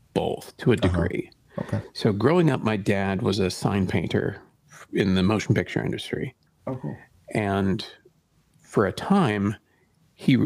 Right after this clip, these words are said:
Speaker 1: also ran his own sign shop out of our house. And so he would get off work, he'd come home, he'd start doing other work,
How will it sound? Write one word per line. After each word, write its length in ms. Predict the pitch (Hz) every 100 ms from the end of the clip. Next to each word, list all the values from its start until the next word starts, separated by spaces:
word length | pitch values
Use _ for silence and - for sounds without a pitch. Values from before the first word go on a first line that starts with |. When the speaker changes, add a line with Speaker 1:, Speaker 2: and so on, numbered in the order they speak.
| -
Speaker 1:
also 300 | 117 113 135
ran 360 | 95 101 101 95
his 180 | 101 104
own 440 | 95 95 101 98 - _ _
sign 320 | - 98 104
shop 340 | - 101 90 -
out 140 | 101
of 100 | 98
our 240 | 92 - -
house. 400 | - - - - _ - - _ _ _ _ _ - _ - _ -
And 180 | - 101
so 680 | - 107 101 98 98 117 - _ _ _ _
he 160 | - 120
would 120 | 104
get 120 | 113
off 240 | 104 95 -
work, 260 | 107 104
he'd 180 | - 92
come 240 | - 92
home, 480 | 87 127 127 123 120 - _ _ - - _
he'd 280 | - 90 90 _ _ _ _ _ _
start 280 | - - 98
doing 260 | 101 101 101
other 240 | 113 104 98
work, 440 | 104 123 117 -